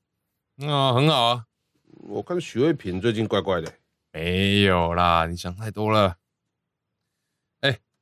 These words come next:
Speaker 1: 啊，你有收到我请那个慧萍转交给你的礼物吗？
Speaker 2: 哦，有啊，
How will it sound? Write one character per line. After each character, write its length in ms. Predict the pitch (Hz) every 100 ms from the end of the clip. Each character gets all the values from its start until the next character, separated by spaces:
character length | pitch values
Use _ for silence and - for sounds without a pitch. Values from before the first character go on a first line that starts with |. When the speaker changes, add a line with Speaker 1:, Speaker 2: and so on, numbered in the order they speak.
| _ _
Speaker 1:
啊， 80 | 143
你 80 | 147
有 320 | 123 104 90
收 240 | - - 139
到 120 | 147
我 200 | 113 98
请 240 | - 90 95
那 80 |
个 180 | 123 117
慧 200 | 117 143
萍 200 | 113 95
转 240 | 92 90 95
交 200 | 135 127
给 120 | 123
你 120 | 123
的 80 | 107
礼 160 | 98
物 100 | 120
吗？ 240 | 117 104 104 _ _
Speaker 2:
哦， 440 | 80 85 80 73 62
有 200 | 85 87
啊， 220 | 95